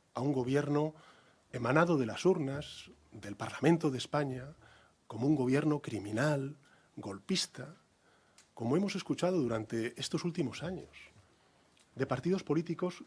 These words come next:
que no tienen más allá del insulto ningún proyecto que ofrecer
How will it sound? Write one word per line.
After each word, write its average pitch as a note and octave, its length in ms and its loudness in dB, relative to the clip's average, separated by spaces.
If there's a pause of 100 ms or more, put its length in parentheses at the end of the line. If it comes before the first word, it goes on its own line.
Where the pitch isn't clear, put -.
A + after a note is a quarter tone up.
que B2 120 -4
no D#3 140 0
tienen F3 380 0
más - 280 0
allá D3 340 -4 (320)
del A#2 260 -2
insulto D#3+ 480 -2
ningún C3 360 0
proyecto C3+ 460 -4
que B2+ 100 -6
ofrecer C#3+ 440 -6